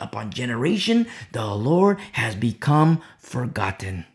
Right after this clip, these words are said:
They have the priesthood. The priests are there.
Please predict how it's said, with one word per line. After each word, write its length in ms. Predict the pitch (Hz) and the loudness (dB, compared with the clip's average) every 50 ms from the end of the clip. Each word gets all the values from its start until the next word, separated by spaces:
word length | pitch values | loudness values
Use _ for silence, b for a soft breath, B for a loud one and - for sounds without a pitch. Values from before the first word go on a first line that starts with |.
| _ _ _ _ _ _ _ _ _ _ _ _ _ _ _ _ _ _ _ _ _ _ _ _ _ _ _ _ _ _ _ _ _ _ _ _ _ _ _ _ _ _ _ _ _ _ _ _ _ _ _ | _ _ _ _ _ _ _ _ _ _ _ _ _ _ _ _ _ _ _ _ _ _ _ _ _ _ _ _ _ _ _ _ _ _ _ _ _ _ _ _ _ _ _ _ _ _ _ _ _ _ _
They 80 | - - | -4 -2
have 200 | 123 190 - - | 0 0 -2 -2
the 60 | - | -6
priesthood. 560 | - - - 208 233 - - - - - - - _ _ _ _ _ | -12 -6 -4 -4 -4 -4 -8 -14 -14 -14 -18 -20 _ _ _ _ _
The 80 | - - | -20 -14
priests 300 | - - 320 330 320 - | -2 2 2 2 2 0
are 80 | - - | -6 -2
there. 400 | - 127 220 - - 143 - | 0 0 0 0 -2 -6 -14